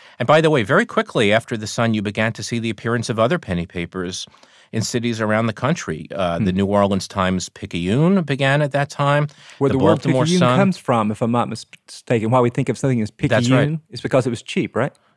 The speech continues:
Speaker 1: It was just one, it was the, the coin of the time.
Speaker 2: Yeah.
Speaker 1: Exactly.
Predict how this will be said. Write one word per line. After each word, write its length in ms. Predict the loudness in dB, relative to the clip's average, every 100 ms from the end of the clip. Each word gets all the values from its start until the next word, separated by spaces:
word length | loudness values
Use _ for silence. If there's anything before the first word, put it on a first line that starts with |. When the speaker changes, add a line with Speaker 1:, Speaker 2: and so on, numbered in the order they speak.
| _
Speaker 1:
It 140 | -2 0
was 100 | 0
just 180 | -2 -2
one, 180 | 0 2
it 80 | 2
was 180 | 0 2
the, 160 | 0
the 160 | 2 -2
coin 400 | 0 2 2 2
of 80 | -2
the 80 |
time. 560 | -6 -2 0 0 -4 -10 -10
Speaker 2:
Yeah. 60 |
Speaker 1:
Exactly. 520 | -4 -2 -2 -4 -12